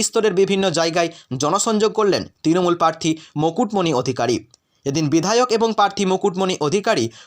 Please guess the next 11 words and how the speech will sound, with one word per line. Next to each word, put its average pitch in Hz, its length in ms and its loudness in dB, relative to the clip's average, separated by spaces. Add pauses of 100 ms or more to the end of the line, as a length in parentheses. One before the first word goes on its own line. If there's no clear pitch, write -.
হরিচাঁদ 233 400 0
গুরুচাঁদ 214 360 0
মন্দিরে 208 360 2
প্রণাম 185 320 0
করে 170 260 -2 (220)
নিজের 165 260 2
হাতে 160 280 -2
মতুয়া 156 360 0
সম্প্রদায়ের 202 540 0
ডঙ্কা 165 360 0
বাজালেন। 123 400 -2